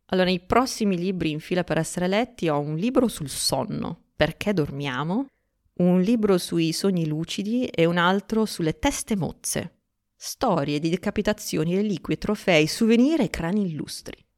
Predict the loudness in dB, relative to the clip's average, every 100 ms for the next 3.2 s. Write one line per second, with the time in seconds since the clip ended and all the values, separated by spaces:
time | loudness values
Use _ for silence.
0 | _ _ _ -6 -4 -4 -4 -4 -2 0
1 | 0 2 4 4 2 0 0 0 2 2
2 | 0 0 0 0 0 -2 -2 -2 -2 -6
3 | -14